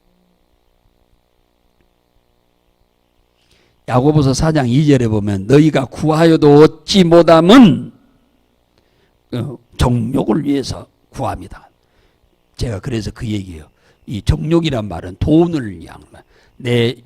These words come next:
육체를 위해서 돈 벌고자 하는 거야. 그럼 그 사람 하나님이 도와줘야 할 이유가 하나도 없잖아요. 하나님의 영광을 위해서 쓰려고 하거나 살려고 하는 사람이 아닌데 그 사람 주-, 하나님이 주시면 하나님 바보지.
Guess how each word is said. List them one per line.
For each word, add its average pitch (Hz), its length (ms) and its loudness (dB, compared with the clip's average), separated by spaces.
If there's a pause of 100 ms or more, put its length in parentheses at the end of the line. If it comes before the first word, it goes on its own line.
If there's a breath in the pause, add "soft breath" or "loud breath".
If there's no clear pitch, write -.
(140)
육체를 160 920 -4
위해서 143 680 -4
돈 139 280 -8
벌고자 107 440 -8
하는 90 260 -16
거야. - 300 -20 (580)
그럼 320 220 -6
그 233 120 -12
사람 269 240 -6
하나님이 262 400 -8
도와줘야 180 440 -8
할 165 100 -10
이유가 139 320 -4
하나도 127 260 -12
없잖아요. 87 400 -20 (580)
하나님의 294 420 2
영광을 214 500 2
위해서 190 380 2
쓰려고 175 640 0
하거나 147 260 0 (120)
살려고 302 480 4
하는 208 160 2
사람이 151 380 2
아닌데 147 420 2 (200 loud breath)
그 196 100 -2
사람 196 300 -4
주-, - 260 -6 (280 soft breath)
하나님이 320 440 2
주시면 269 480 -6
하나님 277 320 0
바보지. 190 800 0